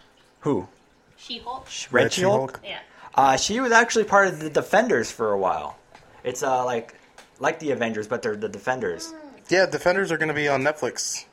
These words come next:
Speaker 1: Yes, they are. That's gonna
Speaker 3: Hey,
Speaker 1: be
Speaker 3: did
Speaker 1: awesome.
Speaker 3: you see the trailer for Daredevil?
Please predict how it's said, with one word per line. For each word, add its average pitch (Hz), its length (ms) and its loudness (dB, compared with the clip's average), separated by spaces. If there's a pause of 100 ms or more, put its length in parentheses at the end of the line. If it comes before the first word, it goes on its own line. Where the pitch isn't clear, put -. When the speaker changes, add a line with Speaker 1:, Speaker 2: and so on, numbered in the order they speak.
(180)
Speaker 1:
Yes, 123 200 0
they 135 140 0
are. 139 180 6
That's 113 140 -2
gonna 139 100 0
Speaker 3:
Hey, - 40 2
Speaker 1:
be 127 40 8
Speaker 3:
did 131 60 10
Speaker 1:
awesome. 131 60 6
Speaker 3:
you - 100 0
see 190 80 0
the 170 80 0
trailer 202 300 4
for 170 300 0
Daredevil? 240 500 0